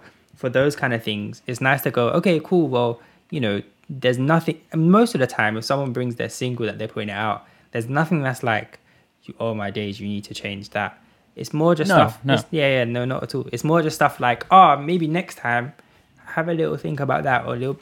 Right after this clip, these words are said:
Speaker 1: be a little more intentional about this." Um,
Speaker 2: Yeah.
Speaker 1: which is always nice to kinda go, "Okay, cool. Well, this is where someone believes that their finished thing is, and this is how you go, 'Okay, cool. Well,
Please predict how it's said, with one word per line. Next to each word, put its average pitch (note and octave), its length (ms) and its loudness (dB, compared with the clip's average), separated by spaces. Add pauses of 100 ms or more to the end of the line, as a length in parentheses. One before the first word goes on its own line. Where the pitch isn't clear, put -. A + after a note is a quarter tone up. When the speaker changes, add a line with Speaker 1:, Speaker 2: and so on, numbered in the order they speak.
Speaker 1:
be C#3 200 -2
a C#3 60 -4
little C3+ 200 -4
more C3 220 -6
intentional C3 520 -8
about A#2+ 260 -2
this." B2+ 300 -8 (480)
Um, A#2 120 2
Speaker 2:
Yeah. A2 140 2 (100)
Speaker 1:
which D#3 180 -4
is F3 100 0
always F#3+ 280 4
nice D#3 240 2
to D3+ 100 -2
kinda C3 240 -2
go, B2 200 0
"Okay, D#3 260 0
cool. C#3+ 220 0
Well, A2+ 280 0 (380)
this D3 180 -2
is C3+ 300 -2
where B2 380 0 (200)
someone B2 420 -2
believes A2+ 460 -4
that G#2 220 -8
their A#2 160 -2
finished A#2 400 -6
thing A#2 240 -6
is, A#2 480 -8 (480)
and A2+ 160 -6
this A#2+ 160 -8
is A#2 100 -6
how A#2 80 0
you A2 140 0
go, G#2 140 -4
'Okay, D3 260 -4
cool. D3 260 -2
Well, A#2+ 300 -2